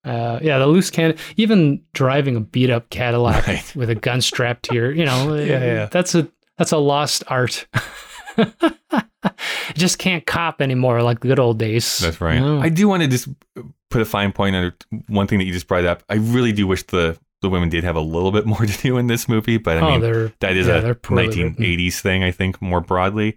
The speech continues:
Speaker 1: Well, I was surprised the girlfriend got credit.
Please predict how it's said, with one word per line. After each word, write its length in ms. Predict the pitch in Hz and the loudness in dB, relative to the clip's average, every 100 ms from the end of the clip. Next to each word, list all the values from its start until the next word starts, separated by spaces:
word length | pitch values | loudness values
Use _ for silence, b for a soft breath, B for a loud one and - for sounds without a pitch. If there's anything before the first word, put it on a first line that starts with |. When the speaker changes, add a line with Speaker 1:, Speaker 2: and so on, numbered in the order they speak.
| _ | _
Speaker 1:
Well, 120 | 180 | -2
I 40 | 175 | 0
was 120 | 170 | 2
surprised 520 | 185 - 208 208 - | -2 0 2 2 2
the 220 | 175 165 143 | 4 4 4
girlfriend 580 | 147 165 185 143 117 107 | 4 4 4 0 0 -2
got 260 | 113 117 - | -2 -4 -2
credit. 400 | 160 175 120 | 0 2 0